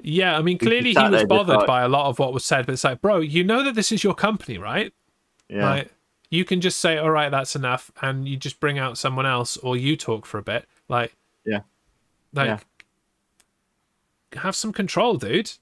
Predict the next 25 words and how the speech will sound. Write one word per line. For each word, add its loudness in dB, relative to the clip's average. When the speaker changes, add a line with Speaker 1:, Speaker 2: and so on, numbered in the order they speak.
Speaker 1:
Like, -2
Speaker 2:
Yeah. 0
Speaker 1:
this 4
is 0
co-, 0
this, -2
the 0
rails 2
are -2
coming 0
off. -6
Speaker 2:
Yeah. 2
Speaker 1:
And -4
the -2
wheels 0
are -8
coming -2
off, 0
and -4
you're 0
just -6
there 2
like, -2
"I'll -2
just, -10